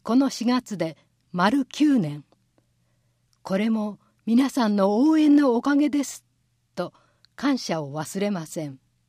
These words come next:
もともと食品会社の営業マンで、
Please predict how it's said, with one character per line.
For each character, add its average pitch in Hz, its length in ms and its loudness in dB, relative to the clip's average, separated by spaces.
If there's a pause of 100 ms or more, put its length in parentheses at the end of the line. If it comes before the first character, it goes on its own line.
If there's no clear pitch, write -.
(1300)
も 254 180 2
と 339 120 -2
も 320 160 2
と 269 280 -4
食 - 360 -2
品 330 260 4
会 294 160 0
社 196 180 -4
の 180 100 -4
営 240 240 0
業 254 220 2
マ 156 180 -4
ン 143 120 -6
で、 147 200 -14